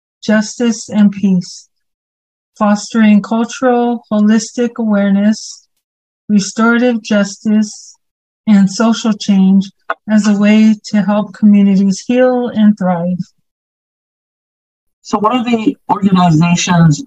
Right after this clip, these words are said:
Speaker 2: specific goals and objectives, if different from your, if different from the vision and mission?
Speaker 1: So, uh, providing advocacy for victims of violence, uh, wellness programs,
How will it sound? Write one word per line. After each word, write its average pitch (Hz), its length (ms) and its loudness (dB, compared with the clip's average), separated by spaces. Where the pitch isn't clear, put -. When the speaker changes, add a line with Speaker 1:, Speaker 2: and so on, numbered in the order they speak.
Speaker 2:
specific - 640 -6
goals 143 480 2
and 139 160 0
objectives, 127 920 -4
if 139 120 0
different - 360 -4
from 123 280 -2
your, 120 160 0
if - 200 -4
different - 360 -6
from 151 160 0
the 135 100 4
vision 127 360 0
and 110 140 -4
mission? 185 460 -2
Speaker 1:
So, 220 520 0
uh, 208 280 4
providing 226 580 4
advocacy 214 800 2
for 208 200 0
victims 202 500 4
of 190 140 4
violence, 202 880 4
uh, 190 220 2
wellness 202 560 4
programs, 214 840 2